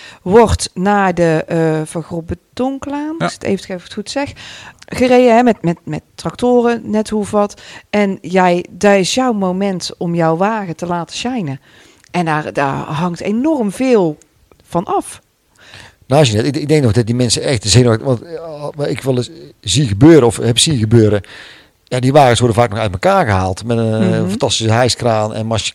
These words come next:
Speaker 3: tra-, kraanmachinisten. En die worden dan bij de Van Grobbe Donklaan weer in elkaar gezet. En of het allemaal maar weer past en lukt. En
Speaker 1: Ja.
Speaker 3: dat is natuurlijk één zenuwslopende gebeurtenis. Ik
Speaker 1: Ja.
Speaker 3: bedoel, die wagen hebben ze maanden gebouwd.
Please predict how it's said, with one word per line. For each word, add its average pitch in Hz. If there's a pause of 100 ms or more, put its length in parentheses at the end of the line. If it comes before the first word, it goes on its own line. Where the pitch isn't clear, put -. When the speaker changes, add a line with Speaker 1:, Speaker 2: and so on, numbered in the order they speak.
Speaker 3:
tra-, 143
kraanmachinisten. 117 (480)
En -
die 139
worden 123
dan 117
bij 113
de 113
Van 110
Grobbe 135
Donklaan 117
weer 104
in 127
elkaar 175
gezet. 117
En -
of 120
het -
allemaal 127
maar 113
weer 110
past -
en 120
lukt. 139
En 120
Speaker 1:
Ja. 107 (300)
Speaker 3:
dat 151
is 139
natuurlijk 135
één 135
zenuwslopende 117
gebeurtenis. 165
Ik 202
Speaker 1:
Ja. -
Speaker 3:
bedoel, 226
die 131
wagen 143
hebben 120
ze 101
maanden 165
gebouwd. 143